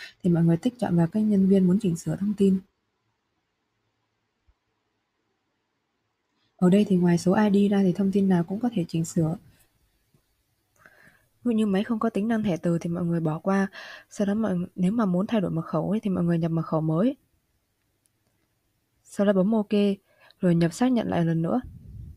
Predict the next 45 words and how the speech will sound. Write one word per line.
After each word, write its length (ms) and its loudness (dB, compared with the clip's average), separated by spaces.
Để 160 2
thay 120 -2
đổi 120 0
phòng 220 -4
ban 160 0
thì 60 -2
mọi 160 -4
người 140 -2
bấm 220 -4
vào 100 -4
phòng 200 -6
ban, 300 -4
sau 160 -4
đó 40 -2
chọn 180 -6
phòng 160 -4
ban 180 -2
mới. 300 -2
Để 180 0
phân 200 0
quyền 220 2
cho 120 -2
người 240 2
dùng 240 0
làm 220 0
người 140 0
quản 240 -2
lý 180 2
hoặc 260 -2
là 300 -2
người 280 -2
dùng 180 -2
bình 160 -2
thường. 260 -2
Ví 60 -2
dụ 60 0
người 160 4
quản 180 0
lý 160 4
thì 80 2
mọi 140 -2
người 140 0
chọn 200 -4
vào 100 0
admin, 360 0